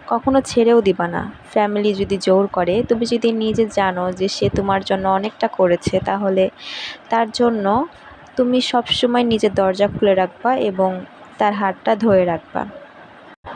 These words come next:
যদি সে তোমার সব কাজে সাহায্য করে, সাপোর্ট করে, তাহলে বুঝে নিবা সেই তোমার উন্নতির মূল। এবং একসময় যখন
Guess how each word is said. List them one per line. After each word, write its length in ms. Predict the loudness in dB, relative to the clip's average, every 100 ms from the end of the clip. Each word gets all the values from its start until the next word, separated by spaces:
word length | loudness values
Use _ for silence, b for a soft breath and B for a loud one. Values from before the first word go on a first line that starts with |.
| -4 0
যদি 240 | 2 2 2
সে 160 | 2 2
তোমার 280 | 2 2 2 0 0
সব 180 | 0 0
কাজে 240 | -2 0 0
সাহায্য 420 | 0 0 0 -2
করে, 320 | -2 -2 0 -2 -4 -12 -20 -12 -4 -4 -4
সাপোর্ট 420 | -4 -2 0 0 0
করে, 280 | -4 -2 -2 -6 -8 -4
তাহলে 360 | -4 -2 0 0 0
বুঝে 260 | 0 0 2
নিবা 300 | 0 0 -2 -4 -8 -8 -4
সেই 240 | 2 2
তোমার 260 | 2 0 -2 0
উন্নতির 420 | 0 0 0 0
মূল। 220 | 0 0 0 -4 B B B B 0
এবং 240 | 2 2 -4 -4
একসময় 480 | -6 -4 0 2 2
যখন 240 | 0 0